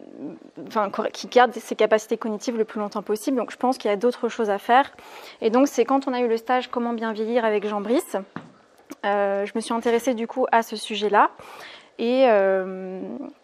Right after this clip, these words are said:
et donc, euh, bah, là, du coup, euh, euh, c'est, j'ai pu un petit peu m'intéresser donc à ce sujet et, euh,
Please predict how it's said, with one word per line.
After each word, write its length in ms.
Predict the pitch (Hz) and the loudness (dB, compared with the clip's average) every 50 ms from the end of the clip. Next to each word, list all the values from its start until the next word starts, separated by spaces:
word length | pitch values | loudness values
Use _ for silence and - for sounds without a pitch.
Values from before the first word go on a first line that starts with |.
| _ - - - - - - _ - - _ | _ -20 -16 -16 -16 -16 -20 _ -20 -10 _
et 140 | 220 220 214 | -4 -4 -4
donc, 380 | 190 196 214 226 247 247 - 240 | -2 -4 -2 -2 -2 -4 -2 -4
euh, 80 | 220 | -2
bah, 240 | 196 196 190 185 - - | 0 0 0 0 0 0
là, 260 | 196 208 220 240 247 | 2 4 6 6 6
du 140 | 196 208 - | 4 0 -6
coup, 280 | - - - 233 247 | -12 -10 -2 2 4
euh, 320 | 233 208 196 196 190 185 190 208 - - - 247 - - - _ _ _ _ _ - - _ _ 311 - _ _ - - - - - - - - - | 6 6 4 2 0 -4 -8 -10 -14 -18 -20 -20 -20 -20 -20 _ _ _ _ _ -20 -20 _ _ -20 -20 _ _ -20 -20 -20 -20 -20 -20 -18 -12 -8
euh, 380 | - - - - - - 117 - - - | -8 -8 -8 -8 -10 -12 -12 -12 -14 -14
c'est, 200 | - - - - | -10 -8 -6 -2
j'ai 140 | 240 208 240 | 0 0 0
pu 140 | 196 - - | 2 0 0
un 100 | 233 233 | 0 0
petit 120 | 233 - | 0 -2
peu 60 | - 247 | 0 0
m'intéresser 420 | 240 240 233 - 233 233 - 285 | 0 0 0 -2 -4 -6 -6 -6
donc 160 | 302 - - | -6 -4 -2
à 60 | 226 | -4
ce 140 | 226 - - | -4 -4 -8
sujet 480 | 226 - - 226 220 214 240 247 285 320 - - - - - - - - | -14 -10 -8 -6 -2 2 4 4 4 2 0 -6 -18 -18 -20 -20 -12 -6
et, 360 | - 233 233 240 247 269 - - | -2 0 0 2 2 0 0 -2
euh, 640 | 208 202 196 190 190 190 196 196 190 190 190 190 | -2 -2 -2 -2 -2 -4 -6 -8 -10 -12 -12 -14